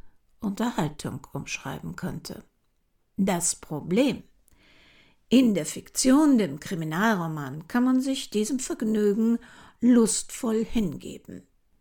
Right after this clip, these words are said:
Bei True Crimes ist das ethisch schwieriger.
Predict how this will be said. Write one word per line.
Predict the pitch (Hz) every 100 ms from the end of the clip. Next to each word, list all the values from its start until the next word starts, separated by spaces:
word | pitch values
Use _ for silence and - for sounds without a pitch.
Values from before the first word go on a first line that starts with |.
| _
Bei | 165
True | 170 - 247 247
Crimes | - 170 143 135 147 - - _ _ _ _ -
ist | 185 -
das | 170 - - -
ethisch | 214 185 196 185 - _ _
schwieriger. | - 190 190 139 143 147